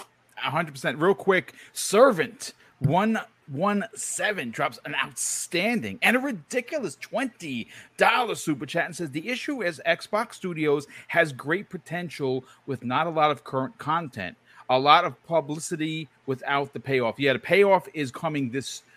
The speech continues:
June twelfth. Uh, again, I, I'm not an insider, <laughs> not even remotely close, but what I'm hearing is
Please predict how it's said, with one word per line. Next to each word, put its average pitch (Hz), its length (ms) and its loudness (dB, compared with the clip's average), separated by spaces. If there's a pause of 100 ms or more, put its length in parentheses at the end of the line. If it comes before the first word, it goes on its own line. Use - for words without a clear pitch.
(180)
June 123 400 -4
twelfth. - 480 -4
Uh, 107 360 4
again, 123 360 2
I, 117 160 2
I'm 127 160 2
not 147 220 6
an 160 100 -4
insider, 143 440 0
<laughs> 123 100 -10
not 143 160 -6
even 147 160 -10
remotely 147 400 -2
close, 139 480 0 (360)
but 139 160 -4
what 151 200 4
I'm 165 220 4
hearing 139 600 0
is 127 720 -2